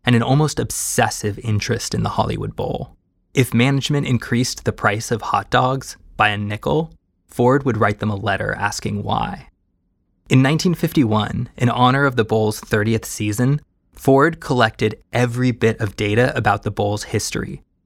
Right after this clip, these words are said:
Attendance records, sales figures, expenses broken down by minute categories, the number of artists presented each year. He then asked the county's cartographer, Hugo Rao,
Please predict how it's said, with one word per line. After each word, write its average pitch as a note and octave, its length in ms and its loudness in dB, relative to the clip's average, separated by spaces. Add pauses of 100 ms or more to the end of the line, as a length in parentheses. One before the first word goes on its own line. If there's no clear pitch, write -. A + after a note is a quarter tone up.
(140)
Attendance A2+ 640 0
records, - 560 -8
sales A#2+ 560 0
figures, - 560 -8 (260)
expenses A#2+ 720 0
broken B2 480 2
down A2 320 0
by G2+ 160 -2
minute A2 500 2
categories, - 720 -4 (280)
the A#2 80 4
number B2+ 300 6
of A#2 200 0
artists A2+ 380 2
presented A2 520 0
each A2 320 -4
year. G#2+ 280 0 (640)
He C#3+ 140 6
then D3+ 200 4
asked C3 380 2
the A2 60 -2
county's A#2 440 0
cartographer, A2 840 0
Hugo A2+ 440 2
Rao, G#2 500 -2